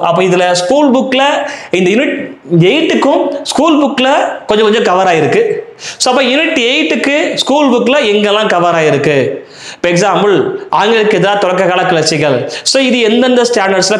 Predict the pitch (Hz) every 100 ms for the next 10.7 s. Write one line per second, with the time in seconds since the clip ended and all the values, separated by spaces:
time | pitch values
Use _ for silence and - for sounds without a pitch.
0 | 208 170 170 151 135 151 143 - - -
1 | - 254 240 254 269 269 277 311 311 240
2 | - 180 196 185 156 214 285 285 285 262
3 | 180 208 208 151 147 285 - - - -
4 | - 208 262 277 302 302 190 262 254 254
5 | 165 196 196 226 - 180 160 180 170 170
6 | 165 175 180 156 147 143 151 - - -
7 | 156 165 160 220 262 254 208 147 160 220
8 | 247 - - 156 151 165 214 247 185 170
9 | 175 226 214 220 202 165 160 233 220 175
10 | 160 160 160 156 160 175